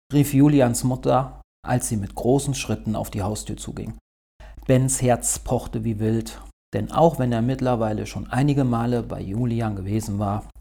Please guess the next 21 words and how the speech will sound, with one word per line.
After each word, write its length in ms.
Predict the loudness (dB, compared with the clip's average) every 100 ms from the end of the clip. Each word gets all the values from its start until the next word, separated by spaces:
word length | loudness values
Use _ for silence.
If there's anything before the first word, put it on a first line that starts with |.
| -10
fühlte 300 | 0 0 0
er 160 | -2 -2
nach 260 | 0 -2
wie 80 | -4
vor 200 | -10 -8
Unbehagen, 720 | -6 -4 -2 -4 -4 -6 -10 -8 -4
wenn 140 | -2
er 120 | -2
unangemeldet 680 | -4 -6 -6 -4 -4 -4 -6
auftauchte. 600 | -6 -8 -8 -10 -10 -14 -16 _ _ _ -20 -20 _ _ _ _ _ _ -2
„Hallo 180 | 2 4
Ben, 320 | 4 2 0 -4 -14 _ _
Julian 380 | 6 6 6 2
ist 120 | 0
oben. 280 | 0 -2 -2 -10 _ _ 4
Geh 120 | 4
ruhig 260 | 4 2
rauf.“ 300 | 0 -2 -2 -14 _ _ _ -20 -20 -20 _ _ _ 0
Ben 220 | 2 2
bedankte 400 | 2 2 2 -4
sich, 380 | -4 -6 -8